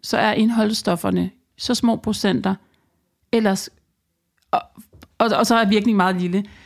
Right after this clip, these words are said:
Hvis du skal have noget, der virkelig er kras, for så meget, så er det jo på recept, så er det medicin,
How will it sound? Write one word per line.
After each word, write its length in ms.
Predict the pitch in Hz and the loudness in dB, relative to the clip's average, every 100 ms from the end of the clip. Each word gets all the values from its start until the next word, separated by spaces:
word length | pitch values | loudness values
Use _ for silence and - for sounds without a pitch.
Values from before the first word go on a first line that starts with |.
| - - - | -20 -14 -10
Hvis 100 | 202 | -6
du 100 | 208 | -4
skal 140 | 208 | 0
have 120 | 226 | 2
noget, 140 | 226 226 | 2 2
der 60 | 196 | 2
virkelig 260 | 269 262 | 0 0
er 40 | 175 | -2
kras, 360 | - 165 165 - | -2 -2 -2 -6
for 80 | 185 | -6
så 100 | 175 | -2
meget, 180 | 165 | -2
så 120 | 160 247 | 0 0
er 40 | |
det 60 | 240 | 2
jo 180 | 185 156 | 0 -2
på 100 | - | -4
recept, 520 | 160 - 254 254 - - | -6 -2 -2 -4 -10 -10
så 120 | - | -4
er 20 | |
det 100 | 202 | -2
medicin, 560 | 170 156 - 247 202 | -2 -4 -2 0 0